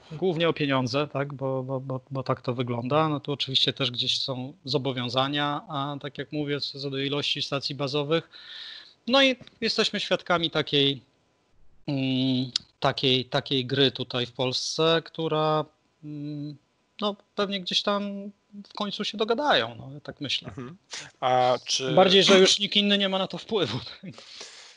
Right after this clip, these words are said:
Speaker 2: Tak, a czy obywatele, którzy, mm, dbają o swoje zdrowie dzisiaj, e, i zwracają coraz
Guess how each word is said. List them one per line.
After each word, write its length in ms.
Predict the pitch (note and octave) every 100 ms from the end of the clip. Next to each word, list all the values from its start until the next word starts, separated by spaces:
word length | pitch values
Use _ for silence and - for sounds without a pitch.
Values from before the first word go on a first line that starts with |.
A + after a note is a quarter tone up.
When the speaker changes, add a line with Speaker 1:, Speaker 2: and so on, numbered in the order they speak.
| - -
Speaker 2:
Tak, 460 | - B2+ A2 A2 A#2+
a 60 | B2
czy 140 | E3+
obywatele, 880 | C3+ C#3+ C#3+ - E3 D3 C#3+ C#3 C3 -
którzy, 800 | - - C#3 B2+ B2 C3+ C3+ C3 C3 C3+ G2+ -
mm, 960 | - C3 B2+ B2 B2 B2 B2 A#2+ A#2+
dbają 540 | A2+ B2 C#3 C#3 A#2+ G#2+
o 60 |
swoje 320 | G#2+ - A2 G#2+
zdrowie 400 | G#2+ A#2 G#2+ G#2
dzisiaj, 640 | G2+ - G#2+ G#2 G#2 A#2
e, 120 | B2+ A2+ A#2+ - A2 G#2+ -
i 360 | A2+ G#2+ G#2+ G#2
zwracają 680 | G2 G#2+ A2+ - A#2 G#2+
coraz 560 | G#2 G#2+ G#2 - - -